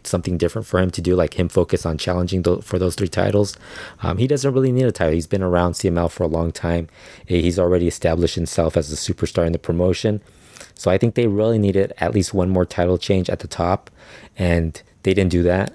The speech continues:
And I kinda think that's probably something that a lot of fans are gonna look at and say that that was one of the, one of the, the, the bad points about the anniversary this year was that there wasn't that other, um, big match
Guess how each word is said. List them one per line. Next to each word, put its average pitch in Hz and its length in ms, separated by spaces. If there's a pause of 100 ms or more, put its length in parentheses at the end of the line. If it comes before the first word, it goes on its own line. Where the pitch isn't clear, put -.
And 80 440
I 80 100
kinda 95 260
think 90 200
that's 85 240
probably 90 380
something 87 320
that 85 200 (160)
a - 40
lot 87 120
of 85 80
fans 85 260
are 82 80
gonna 80 220
look 85 400
at 90 220 (400)
and 90 120
say 92 240
that 87 200
that 87 180
was 87 160
one 85 300
of 82 80
the, 85 180 (800)
one 107 200
of 98 100
the, 90 400
the, 90 100 (240)
the 92 100
bad 95 520 (960)
points 98 480 (360)
about 92 360
the - 180
anniversary 85 560
this 82 240
year 90 100
was 82 160
that 82 140
there 90 100
wasn't 85 360
that 82 160
other, 80 340 (380)
um, 80 220
big 87 280
match 82 500